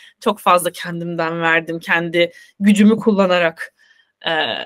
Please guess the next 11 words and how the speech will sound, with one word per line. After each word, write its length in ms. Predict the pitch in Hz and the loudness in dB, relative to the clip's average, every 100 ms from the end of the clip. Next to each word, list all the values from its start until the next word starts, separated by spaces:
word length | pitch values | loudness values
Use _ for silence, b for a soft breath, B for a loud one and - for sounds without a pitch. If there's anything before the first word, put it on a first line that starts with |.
| - - - | -14 -20 -20
bir 180 | 190 185 | -14 -8
şey 200 | 208 214 | -2 0
yaptım, 300 | 190 170 - | 0 -2 -6
sana 260 | - 190 196 | -10 -6 -4
bir 60 | |
iyilik 440 | 196 202 202 202 - | -2 0 0 0 -2
yaptım. 360 | 170 - 277 453 b b b | -4 -2 -8 -8 b b b
Ama 200 | 196 254 | -2 0
karşılığında 560 | 262 226 233 220 214 240 | 2 0 0 -6 -8 -8
da 140 | 311 | -4
bir, 220 | 285 277 | -6 -6